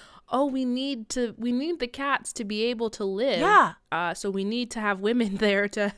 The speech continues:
Speaker 1: to advance the population."
Speaker 2: And not
Speaker 1: They just keep killing all moms. Once they have their one litter, that's it. They're
Speaker 2: Yes.
Speaker 1: done.
Speaker 2: And, like, not to be weird about it, but, like,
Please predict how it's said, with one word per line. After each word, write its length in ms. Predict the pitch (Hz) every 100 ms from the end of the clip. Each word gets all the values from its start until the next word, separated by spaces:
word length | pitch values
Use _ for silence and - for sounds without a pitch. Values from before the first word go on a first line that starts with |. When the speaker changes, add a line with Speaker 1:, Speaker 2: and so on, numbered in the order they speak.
| - _
Speaker 1:
to 240 | - - 240 233
advance 440 | 190 - 240 240
the 80 | 247
population." 680 | 240 233 - 190 196 220 294
Speaker 2:
And 300 | - 262 226
not 220 | 277 - _ -
Speaker 1:
They 140 | 277
just 180 | 330 349
keep 180 | 359 -
killing 360 | 311 370 392
all 180 | 294 262
moms. 400 | 269 285 427 247
Once 220 | 247 269
they 100 | 294
have 220 | 277 285 269
their 100 | 277
one 320 | 233 240 240
litter, 260 | 269 349
that's 220 | 269 247 -
it. 180 | 339
They're 100 | 285 269
Speaker 2:
Yes. 460 | 285 403 185 202
Speaker 1:
done. 60 | -
Speaker 2:
And, 100 | 269
like, 120 | 294
not 180 | 285 349
to 100 | -
be 120 | 370
weird 320 | 240 214 320 392
about 300 | 185 170 165
it, 160 | 170
but, 200 | 190 202
like, 280 | 226 208 190